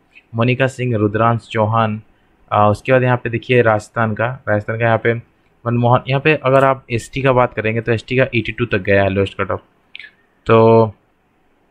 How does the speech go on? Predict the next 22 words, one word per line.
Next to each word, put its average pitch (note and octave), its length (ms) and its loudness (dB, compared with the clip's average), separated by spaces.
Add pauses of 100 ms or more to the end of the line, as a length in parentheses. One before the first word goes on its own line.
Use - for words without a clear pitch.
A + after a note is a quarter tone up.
(520)
क्लियर? C3 280 2 (380)
तो A2+ 60 -6
यहाँ C#3 200 2
पे D3+ 60 0
आप, C3 200 0 (160)
यहाँ C3 120 0
पे C3 100 -6
कुछ C3+ 260 -4
against C3 420 -2
एसटी B2+ 320 -4
सीट B2 200 -2
लिखा A#2 200 2
है, A#2+ 60 4
इसको A#2+ 200 -4
मैं A#2+ 220 -2
दूसरे G#2+ 260 0
वीडियो A2+ 200 4
में G#2+ 100 0
एक्सप्लेन G#2+ 380 -6
करके G2+ 220 0
बता F#2+ 260 2
दूंगा। F#2 280 -4